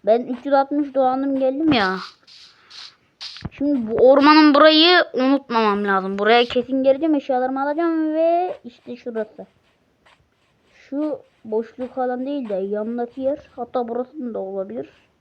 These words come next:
Bence bura-, burayı yapalım ya. Bura tam olarak şeye daha yakın. Bir dakika, ben buraya doğru cam yapmam o zaman. Neyse, şöyle. Bence iyi.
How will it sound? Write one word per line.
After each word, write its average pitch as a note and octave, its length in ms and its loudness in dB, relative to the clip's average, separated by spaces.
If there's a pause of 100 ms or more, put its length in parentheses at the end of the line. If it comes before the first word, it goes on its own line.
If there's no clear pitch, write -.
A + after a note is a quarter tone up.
(1400)
Bence D#4+ 160 -4
bura-, D4+ 360 -2 (100)
burayı B3+ 340 -4
yapalım F3+ 520 -8
ya. G#3 180 -14
Bura A#3+ 400 -6
tam A#3+ 220 -12
olarak A#3+ 360 -6
şeye A#3+ 320 -10
daha A#3 180 -6
yakın. A#3 380 -10 (1800)
Bir - 40 -20
dakika, F#3+ 280 -18
ben G3+ 200 -16
buraya A3+ 400 -8
doğru A#3+ 300 -10
cam A#3+ 180 -16
yapmam A#3+ 360 -18
o F3+ 60 -20
zaman. E3 220 -20 (1300)
Neyse, - 260 -16 (160)
şöyle. C4+ 400 -12 (3500)
Bence G#3+ 500 -16
iyi. B3 180 -18